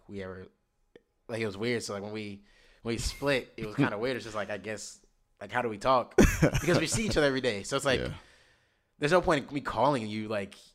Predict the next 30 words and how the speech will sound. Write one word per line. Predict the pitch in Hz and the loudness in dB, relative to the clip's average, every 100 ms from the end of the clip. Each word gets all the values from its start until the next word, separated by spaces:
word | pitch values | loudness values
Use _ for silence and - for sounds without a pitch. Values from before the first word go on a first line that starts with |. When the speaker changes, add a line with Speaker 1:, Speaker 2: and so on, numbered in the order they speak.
| - | -6
Speaker 1:
you | 147 | 2
know | 160 | 2
what | |
I | 160 | 4
mean? | 165 143 | 2 0
Like, | 120 | -4
Speaker 2:
Mm-hmm. | - 143 | -4 -2
Speaker 1:
only | 170 160 | -2 0
during | 151 139 | -2 -4
the | |
summers | - 135 135 123 | -4 -4 -2 -4
when | 117 120 | -4 -4
you | 120 | -4
weren't | 113 107 | -4 -2
there, | 113 117 120 | -2 0 0
or, | 113 | 0
like, | 107 101 | -2 -2
during | 117 110 | -4 -4
a | 101 | -6
break | 110 120 | -6 -6
if | 110 120 | -6 -6
you | 117 | -4
weren't | 113 104 | -4 -6
there | 107 113 113 | -6 -4 -4
and, | 107 | -4
like, | 98 - | -8 -10
something | - 120 117 117 | -6 -4 -4 -6
needed | 110 110 - | -4 -4 -4
to | 98 | -2
happen | 107 113 143 143 - | 0 0 -2 -4 -10